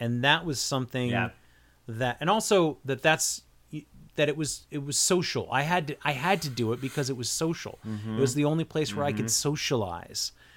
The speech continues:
Speaker 1: And, you know,
Speaker 2: Right.
Speaker 1: again, I think if, you know, there had been a meeting available,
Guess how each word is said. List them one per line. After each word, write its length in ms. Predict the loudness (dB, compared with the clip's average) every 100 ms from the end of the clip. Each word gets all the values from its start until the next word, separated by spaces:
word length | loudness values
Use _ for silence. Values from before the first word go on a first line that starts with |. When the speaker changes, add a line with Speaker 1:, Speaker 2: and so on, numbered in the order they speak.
| -20 -20 _
Speaker 1:
And, 300 | -2 0 0
you 100 | 2
know, 140 | 2 2
Speaker 2:
Right. 100 | 4
Speaker 1:
again, 380 | 6 6 6 -2 -18 -20 _ -20 -20 -20 -20 -20 -20 -20 _ -2
I 80 | -2
think 320 | 2 0 0
if, 180 | -4 -8 -8
you 140 | -2
know, 180 | -2 -2
there 220 | -2 -2
had 140 | -2 -2
been 120 | -2
a 40 |
meeting 440 | 2 2 2 0 -2
available, 600 | -4 -2 -2 -4 -8